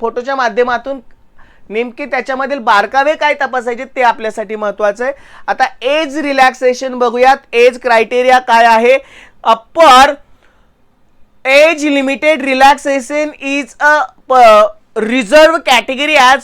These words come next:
per government. पाच वर्षाचं रिलॅक्सेशन दिलेलं आहे एससी, एसटीसाठी, ओबीसीसाठी, नॉन क्रिमिलियर अपेक्षित आहे तीन वर्षासाठीचं आणि person with a benchmark disabilities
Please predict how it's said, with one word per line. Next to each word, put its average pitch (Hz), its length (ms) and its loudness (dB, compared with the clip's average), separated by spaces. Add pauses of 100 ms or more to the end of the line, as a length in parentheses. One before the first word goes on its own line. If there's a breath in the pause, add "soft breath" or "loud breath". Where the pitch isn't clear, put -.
(100)
per 285 120 4
government. 254 600 2 (200)
पाच 254 320 4
वर्षाचं 262 500 0
रिलॅक्सेशन 247 680 -4
दिलेलं 247 320 2
आहे 240 220 6
एससी, 254 420 -2
एसटीसाठी, 254 580 -4 (100)
ओबीसीसाठी, 254 960 -2 (320 soft breath)
नॉन 269 320 0
क्रिमिलियर 285 640 -2
अपेक्षित 269 520 -4
आहे 247 240 2
तीन 269 340 -8
वर्षासाठीचं 254 920 -4 (320 loud breath)
आणि 247 180 -2 (120)
person 262 400 0
with 294 180 -4
a 302 100 2
benchmark 277 840 -2
disabilities 262 840 -4